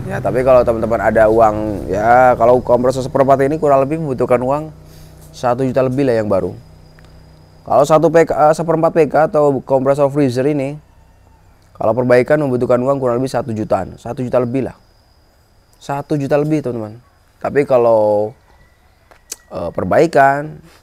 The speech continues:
ini untuk macetnya sendiri aja udah nol rupiah,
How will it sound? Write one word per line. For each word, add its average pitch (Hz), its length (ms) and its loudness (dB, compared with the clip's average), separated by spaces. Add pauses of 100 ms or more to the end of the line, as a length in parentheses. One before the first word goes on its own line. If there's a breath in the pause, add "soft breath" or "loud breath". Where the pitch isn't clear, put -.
(260)
ini 110 240 -4
untuk 117 400 -2 (560)
macetnya 104 400 -4
sendiri 113 320 -2
aja 127 80 0
udah 104 120 -2
nol 101 120 -2
rupiah, - 480 -6